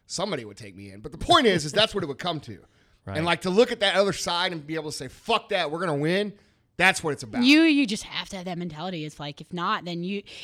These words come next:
Speaker 3: your, your team can see it, you know? And it's like, honestly, I truly believe it. I mean, I, it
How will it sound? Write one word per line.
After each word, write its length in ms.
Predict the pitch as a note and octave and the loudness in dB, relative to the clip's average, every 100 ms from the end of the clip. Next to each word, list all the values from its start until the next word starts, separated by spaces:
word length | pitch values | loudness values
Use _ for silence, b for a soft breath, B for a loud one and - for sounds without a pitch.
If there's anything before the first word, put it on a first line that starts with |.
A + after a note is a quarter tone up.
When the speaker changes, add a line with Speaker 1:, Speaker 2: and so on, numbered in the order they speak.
| B | B
Speaker 3:
your, 280 | G#3 G#3+ G3 | 2 2 0
your 260 | F3 G3+ | -6 -6
team 300 | G3+ - D4 | -4 0 2
can 120 | A3+ | 2
see 320 | F#3 - B3 C#4+ | -4 -4 -2 -2
it, 120 | C3+ | -2
you 160 | F#3+ | -6
know? 200 | G3 G#3 B3 | -2 0 0
And 80 | B3+ | 0
it's 160 | - | 0
like, 220 | B3+ A#3 - B B - | -2 -2 -6 B B -4
honestly, 400 | G3 F4 - A3 | 0 2 0 -2
I 40 | |
truly 320 | F#3+ - D#4+ E3+ | -4 -2 -2 -2
believe 340 | D#3 F3 F3 | -6 -6 -6
it. 140 | D3+ - | -8 -6
I 100 | F3+ | -4
mean, 300 | F#3+ F3+ F3 b b b b b | -2 -2 -6 b b b b b
I, 180 | A#3+ D4+ - | -2 -2 -4
it 180 | D4+ C4+ | -2 0